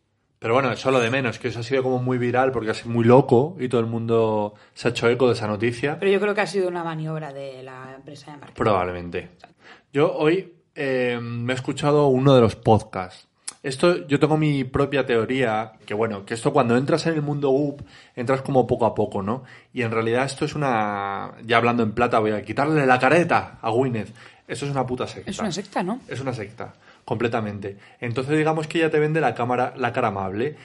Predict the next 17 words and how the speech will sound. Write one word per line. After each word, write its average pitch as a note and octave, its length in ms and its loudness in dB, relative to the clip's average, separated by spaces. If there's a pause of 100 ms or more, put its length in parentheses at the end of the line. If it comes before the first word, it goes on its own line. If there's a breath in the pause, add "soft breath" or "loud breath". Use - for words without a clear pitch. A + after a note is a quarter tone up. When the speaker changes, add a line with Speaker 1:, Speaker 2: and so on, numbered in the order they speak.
(140 loud breath)
Speaker 1:
y C#3 100 -6
según C3 440 -2
vas A#2+ 260 -2
entrando E3 640 -4 (160)
te A#2+ 100 -6
vas A2 120 -2
dando A#2+ 280 -2
cuenta D3+ 560 -2 (220 loud breath)
del G#2+ 160 -6
nivel G#2 240 -4
de C#3+ 80 6
locura C#3+ 440 8
que A2+ 100 -2
hay G#2+ 60 0
ahí. - 400 -2 (300 loud breath)
Y A#2 120 -8
yo C3 120 2